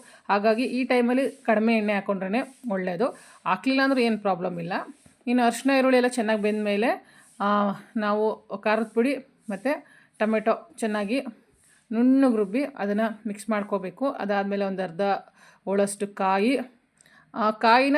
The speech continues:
ತುಂಬ ನುಣ್ಣಗೆ ರುಬ್ಬೇಕು. ಹಾಗಾಗಿ ಒಂದು ನಾಲ್ಕೈದು ಕಡ್ಲೆನ ಮಿಕ್ಸ್ ಮಾಡ್ಕೊಂಡು ರುಬ್ಬಿದ್ರೆ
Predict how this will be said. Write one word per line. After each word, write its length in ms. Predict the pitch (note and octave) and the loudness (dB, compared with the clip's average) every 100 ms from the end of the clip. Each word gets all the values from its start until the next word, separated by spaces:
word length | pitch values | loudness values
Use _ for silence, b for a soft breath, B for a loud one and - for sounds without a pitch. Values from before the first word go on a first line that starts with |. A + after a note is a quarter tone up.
| D#4 | 2
ತುಂಬ 520 | D4 A3+ B3 C4 C#4 | 0 -2 2 2 4
ನುಣ್ಣಗೆ 340 | C#4 A#3+ A#3 A3+ | 6 6 6 4
ರುಬ್ಬೇಕು. 460 | G3+ F#3 G3+ C4+ | 2 0 -2 0
ಹಾಗಾಗಿ 400 | D4 B3 A3 A3+ | 2 4 4 2
ಒಂದು 140 | A#3 G#3+ | 2 0
ನಾಲ್ಕೈದು 560 | G3+ G3+ G3+ G3+ G3+ | 0 -2 0 -2 -2
ಕಡ್ಲೆನ 380 | - G#3 G#3 A#3+ C4 | 0 0 2 2 4
ಮಿಕ್ಸ್ 280 | A#3 A#3+ A#3 | 0 -2 -2
ಮಾಡ್ಕೊಂಡು 520 | A3 G#3+ A3 G#3+ G#3 | -2 -2 -4 0 0
ರುಬ್ಬಿದ್ರೆ 580 | F#3 F3+ F#3+ B3 F#4 | -2 -4 -2 0 -2